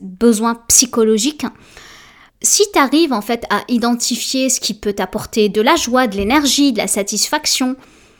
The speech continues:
et aussi identifier ce qui te draine de l'énergie, que, ce qui te cause du stress, tes fameux déclencheurs, ben ça, c'est très intéressant d'être à l'écoute de ces besoins-là parce que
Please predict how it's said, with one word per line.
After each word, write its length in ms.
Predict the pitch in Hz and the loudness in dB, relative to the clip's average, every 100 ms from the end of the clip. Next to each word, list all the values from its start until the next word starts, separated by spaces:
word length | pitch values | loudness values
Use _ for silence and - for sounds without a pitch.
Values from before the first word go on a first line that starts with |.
| - - _ - 269 | -20 -20 _ 0 4
et 300 | 320 349 - - | 4 2 -2 0
aussi 520 | 370 - - 381 349 | 2 4 2 2 2
identifier 680 | 240 226 220 - 233 - 277 | 0 0 -2 -2 -4 -2 -2
ce 120 | - | -2
qui 180 | 233 - | -4 0
te 80 | |
draine 540 | 226 214 226 277 370 320 | 0 2 4 4 4 4
de 100 | 233 | 4
l'énergie, 840 | 220 214 208 208 208 202 214 202 _ | 4 2 2 0 -2 -4 -6 -6 _
que, 100 | - 208 - - - | -8 -8 -8 -20 -10
ce 100 | - | -6
qui 200 | - 220 | -4 -6
te 80 | - - | -8 -2
cause 420 | 339 349 339 220 | 0 2 0 -2
du 120 | 214 | -2
stress, 500 | 214 - 208 214 - - | -2 -2 -2 0 -2 0
tes 80 | 214 | -2
fameux 320 | 208 240 285 | 0 0 2
déclencheurs, 920 | 240 233 214 196 - - 349 349 202 - - - - - | 0 -2 -4 -4 -4 -2 -2 -2 -6 -12 -20 -20 -20 -10
ben 100 | 208 | -2
ça, 220 | 202 - 359 | 2 2 2
c'est 160 | 277 | 0
très 260 | - 277 247 | 0 0 0
intéressant 540 | 240 247 220 214 262 | 0 -2 -2 -2 -2
d'être 340 | - 196 - - | -4 -4 -10 -8
à 140 | 196 214 | -2 0
l'écoute 360 | 220 - 240 | 0 -2 -4
de 120 | 196 196 | -2 -2
ces 180 | 220 | 0
besoins-là 540 | 196 214 214 214 214 208 | 0 0 0 0 -2 -2
parce 200 | 214 214 | -4 -2
que 160 | 240 | -2